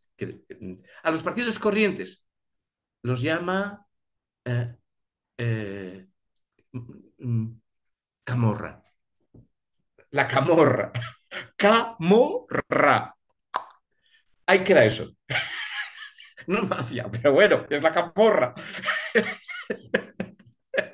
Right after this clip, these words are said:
Podría llamarla también Endragueta, yo qué sé, es lo mi-, <laughs> es lo mismo. O sea, grupos de poder y de presión que intentan manipular, que, no, no, no instancias de mediación.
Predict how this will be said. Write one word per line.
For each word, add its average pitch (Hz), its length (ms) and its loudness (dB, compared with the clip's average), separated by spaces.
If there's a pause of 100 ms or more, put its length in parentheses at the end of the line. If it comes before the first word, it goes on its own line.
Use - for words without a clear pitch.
(920)
Podría 151 280 2
llamarla 151 260 -4
también 147 240 -4
Endragueta, 160 720 2
yo 220 160 -2
qué 311 140 2
sé, 170 340 0
es 156 80 0
lo 175 100 6
mi-, 175 100 6 (160)
<laughs> - 140 -6
es - 260 2 (140)
lo 180 200 0
mismo. - 640 -10
O - 640 -20
sea, - 400 -4
grupos 196 680 0
de 180 100 -6
poder 170 400 0
y 165 100 0
de 165 100 0
presión 151 540 -2
que 147 80 -4
intentan 131 480 -2
manipular, 131 640 -2
que, 127 80 -8 (400)
no, - 200 -14
no, 151 280 -8
no 151 120 0
instancias 135 460 -2
de 107 60 -6
mediación. 87 340 -8